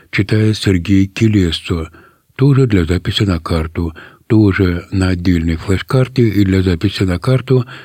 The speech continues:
читает Роман Глухов. Юрьев Зиновьев, «Дальние родственники», повесть. Герой фантастического романа Зиновия Юрьева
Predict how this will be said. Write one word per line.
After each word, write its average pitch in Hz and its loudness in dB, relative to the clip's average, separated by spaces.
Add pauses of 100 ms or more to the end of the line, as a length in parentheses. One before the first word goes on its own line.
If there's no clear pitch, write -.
(140)
читает 95 -2 (160)
Роман 80 -4
Глухов. 80 -4 (1500)
Юрьев 131 4
Зиновьев, 107 2 (380)
«Дальние 123 4
родственники», 90 0
повесть. 87 0 (720)
Герой 104 2
фантастического 98 0
романа 87 0
Зиновия 87 0
Юрьева 87 2